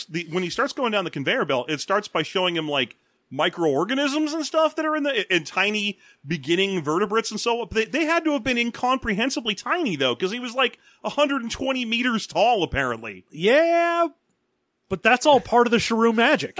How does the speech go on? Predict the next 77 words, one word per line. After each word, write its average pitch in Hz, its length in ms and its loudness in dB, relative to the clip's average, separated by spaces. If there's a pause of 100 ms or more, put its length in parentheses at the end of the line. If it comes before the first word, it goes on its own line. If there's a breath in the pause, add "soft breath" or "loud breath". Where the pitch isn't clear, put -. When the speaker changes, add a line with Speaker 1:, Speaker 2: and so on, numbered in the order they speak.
Speaker 1:
<laughs> - 80 -20
I 277 100 2
guess. 196 380 2 (300 loud breath)
Maybe 196 180 2
those 180 220 2
parts 185 260 0
of 175 60 -4
the 156 80 0
wall, 139 260 0
like, 120 220 0
automatically 127 560 0
Speaker 2:
Those 208 120 4
got 190 220 4
blown 185 340 2
up. 143 240 2
Speaker 1:
Yeah, 127 200 2
they 131 100 2
just 127 180 -12
blow 135 220 2
up 131 140 0
that 127 200 0
part 139 140 2
of 127 60 -2
their 117 100 -2
dirt 123 300 -4
so - 100 -6
that 120 140 -2
every 123 220 0
microorganism 123 640 -2
is 117 100 -8
real 131 120 -2
big. 131 360 -2
Speaker 2:
Blow 277 200 2
that 185 160 2
dirt 156 200 2
up. 120 120 -4
Speaker 1:
Yeah. 110 220 0 (440 loud breath)
But, 147 200 -2
uh, 170 220 4
uh, 170 60 -4 (200)
they're 190 180 2
also 220 200 2
like, 202 120 -2
"Okay," 208 340 0
and 190 140 -8
Buffy's 277 260 0
like, 220 120 -2
"Hey, 254 140 2
but 220 120 0
also, 262 320 0
what 247 160 -4
the 269 60 -8
fuck 277 180 0
happened 226 300 0
to 214 60 0
me 202 100 2
in 196 60 2
the 170 60 0
beginning 156 360 0
with 156 80 2
all 143 100 4
those, 143 180 0
like, 135 140 0
rectangles 151 640 0
and 120 120 -8
spheres 139 360 -6
and 160 120 -10
shit?" 185 240 2
Speaker 2:
I 196 40 2
was 202 100 2
in 262 140 -2
some 208 200 0
weird 196 320 0
maze 175 440 0
to 208 120 -4
start 208 300 0
with. 208 300 -2